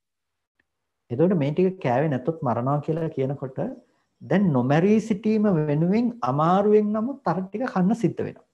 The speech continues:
නොමැරී සිටීම වෙනුවෙන් කන්න සිද්ධ වෙනවා. අන්න ඒ මට්ටමට යනකම් මේ ආහාරය පිළිබඳව පමණ දැන ගැනීම කියන එක, ආහාරයේහි පටික්කුල සංඥාව කියන එක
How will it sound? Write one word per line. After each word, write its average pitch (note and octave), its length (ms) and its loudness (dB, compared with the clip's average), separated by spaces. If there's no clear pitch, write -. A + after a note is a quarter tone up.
නොමැරී G3+ 460 4
සිටීම F#3+ 320 0
වෙනුවෙන් F3 280 -2
කන්න B2+ 220 -6
සිද්ධ A2+ 240 -12
වෙනවා. C#3+ 280 -14
අන්න E3+ 240 0
ඒ C3 200 2
මට්ටමට F3+ 680 -2
යනකම් C#3 460 -2
මේ D#3+ 160 -4
ආහාරය C3+ 580 -2
පිළිබඳව C#3+ 540 -4
පමණ B2 320 -6
දැන C3 200 -4
ගැනීම C3+ 380 -6
කියන C3+ 300 -4
එක, C#3+ 240 -8
ආහාරයේහි B2 840 0
පටික්කුල C#3 540 -2
සංඥාව C#3 500 -6
කියන C#3 280 -6
එක C#3+ 220 -8